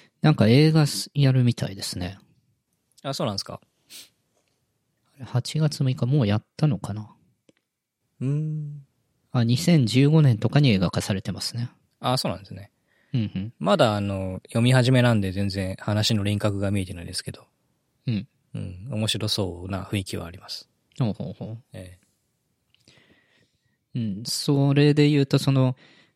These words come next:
Speaker 1: えー、剣竜の原作のですね、えー、短編映画ってのが、えー、ウェブで無料で公開されててですね、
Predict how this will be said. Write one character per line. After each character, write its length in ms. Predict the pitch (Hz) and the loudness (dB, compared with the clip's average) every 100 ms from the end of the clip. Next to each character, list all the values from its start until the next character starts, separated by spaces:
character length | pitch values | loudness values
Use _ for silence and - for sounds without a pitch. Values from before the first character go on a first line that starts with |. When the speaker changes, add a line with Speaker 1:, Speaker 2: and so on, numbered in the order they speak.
| _ | _
Speaker 1:
え 220 | 127 123 | 2 2
ー、 40 | 120 | 2
剣 400 | - 156 160 160 | 4 4 4 4
竜 280 | 165 151 | 4 6
の 300 | 127 131 139 127 | 4 2 2 2
原 220 | 123 127 | 2 2
作 300 | - 123 131 | 0 0 2
の 140 | 123 | 0
で 100 | 104 | 0
す 160 | - 95 | -4 -4
ね、 260 | 95 104 - _ _ _ _ _ | -4 -6 -12 _ _ _ _ _
え 140 | 127 | -2
ー、 60 | 113 | 2
短 320 | 131 143 147 - | 4 4 2 4
編 220 | 143 147 | 6 6
映 160 | 143 | 4
画 100 | 110 | 4
っ 100 | 95 | 0
て 120 | - 101 | -2 -2
の 100 | 92 | 0
が、 360 | 101 101 113 - _ _ _ _ _ | 0 -2 -4 -14 _ _ _ _ _
え 160 | - 117 | -6 -4
ー、 20 | |
ウ 20 | |
ェ 140 | 113 113 | 0 2
ブ 120 | 117 | 4
で 140 | 110 | 4
無 140 | 110 113 | 4 4
料 200 | 117 110 | 4 4
で 100 | 107 | 2
公 220 | - 101 | 2 -2
開 200 | - 101 | 2 2
さ 140 | - | 2
れ 80 | 95 | -2
て 120 | - | 0
て 100 | - | -4
で 80 | 98 | -4
す 160 | 104 104 | -6 -2
ね、 180 | 95 | -4